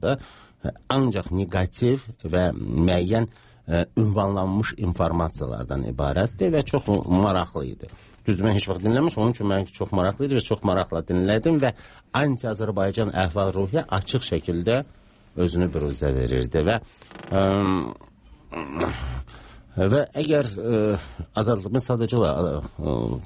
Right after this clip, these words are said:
bizim o yayımçılarla, yayım işlərlə məşğul olan Milli Teleradio, ə, Şurasının sədrinə belə bir sualla müraciət elə biləm. Bəli, Azadlıq Radio Stansiyası,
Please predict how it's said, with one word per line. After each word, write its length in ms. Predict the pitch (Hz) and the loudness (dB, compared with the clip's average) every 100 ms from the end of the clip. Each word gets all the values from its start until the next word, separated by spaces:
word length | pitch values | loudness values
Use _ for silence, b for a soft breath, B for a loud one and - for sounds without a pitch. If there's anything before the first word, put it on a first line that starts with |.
| - | -2
bizim 320 | 80 90 80 - | 2 4 2 2
o 140 | 82 | 2
yayımçılarla, 920 | 82 87 85 82 - 87 82 80 71 67 62 | 4 2 2 -2 -4 -2 -2 -2 -2 -2 0
yayım 320 | 80 85 76 | 2 2 2
işlərlə 340 | - 73 69 | 0 -2 2
məşğul 380 | 71 71 73 69 | 2 0 0 2
olan 180 | 71 69 B B B | 2 0 B B B
Milli 200 | 82 82 82 | 0 0 0
Teleradio, 640 | 82 78 80 85 71 65 64 B B B B | -2 0 0 0 -2 -6 -6 B B B B
ə, 160 | 57 67 | -2 0
Şurasının 600 | 73 76 73 - 76 73 55 - - - | 0 0 0 0 0 0 -2 -8 -18 -4
sədrinə 380 | 87 82 101 104 | -2 0 0 2
belə 180 | 120 123 | 2 0
bir 120 | 92 | -2
sualla 340 | - 90 80 | 0 0 0
müraciət 520 | 73 69 73 71 69 73 | -4 -2 -2 -2 -4 -2
elə 140 | 76 | 0
biləm. 200 | 80 80 - | 2 0 2
Bəli, 260 | 139 98 - B B - | 0 0 -6 B B -2
Azadlıq 360 | 110 113 127 | 0 0 0
Radio 240 | 110 95 87 | -2 -2 -4
Stansiyası, 800 | - 110 98 98 92 - 160 | 0 0 2 0 -2 0 2